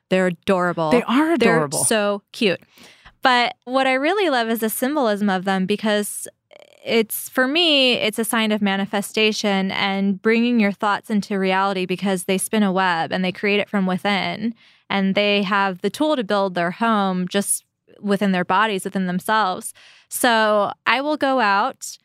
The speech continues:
Speaker 1: and I will chase the spider out of their web. I don't hurt any spiders. And also, spiders can rebuild their home in one day.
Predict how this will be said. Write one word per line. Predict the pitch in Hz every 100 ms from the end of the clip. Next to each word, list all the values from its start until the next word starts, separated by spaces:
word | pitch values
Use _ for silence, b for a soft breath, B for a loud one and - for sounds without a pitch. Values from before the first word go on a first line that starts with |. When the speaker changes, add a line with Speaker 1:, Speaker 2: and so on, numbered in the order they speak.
| _ _
Speaker 1:
and | - 208 208
I | 202
will | 196 208
chase | - 208 -
the | 233
spider | - 214 208
out | 214 196
of | 226
their | 277
web. | 262 170 175 196 247 _ _ -
I | 196
don't | 196
hurt | 214 254 220
any | 214
spiders. | - 185 180 190
And | - 220
also, | 240 262 254
spiders | 247 - 202 214
can | - 247
rebuild | 240 196 190
their | 190
home | 196 185
in | 180
one | 170 175
day. | 170 90 139